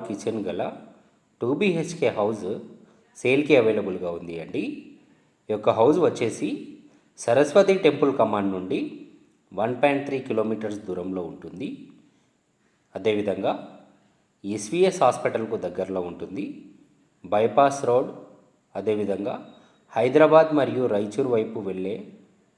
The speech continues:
నేషనల్ హైవే వన్ సిక్స్టీ సెవెన్ రోడ్ కూడా దగ్గరలో ఉంటుంది. అదేవిధంగా చైతన్య సెంట్రల్ స్కూల్, కేంద్రీయ విద్యాలయ, కేజీబీవి, కస్తూర్బా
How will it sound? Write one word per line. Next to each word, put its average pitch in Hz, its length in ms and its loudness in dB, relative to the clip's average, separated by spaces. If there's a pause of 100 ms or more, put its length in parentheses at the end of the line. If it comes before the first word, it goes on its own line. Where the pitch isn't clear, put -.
(1900)
నేషనల్ 135 400 -2
హైవే 127 260 0 (320)
వన్ 101 200 -6
సిక్స్టీ - 340 -12
సెవెన్ 101 320 -8
రోడ్ 87 260 -10
కూడా 87 180 -8 (680)
దగ్గరలో 98 440 -2
ఉంటుంది. 90 360 -8 (1160)
అదేవిధంగా 101 560 -2 (840)
చైతన్య 127 400 -2 (100)
సెంట్రల్ 101 360 -6
స్కూల్, 117 280 -8 (680)
కేంద్రీయ 139 500 4
విద్యాలయ, 98 480 -2 (840)
కేజీబీవి, 123 680 0 (1040)
కస్తూర్బా 151 580 4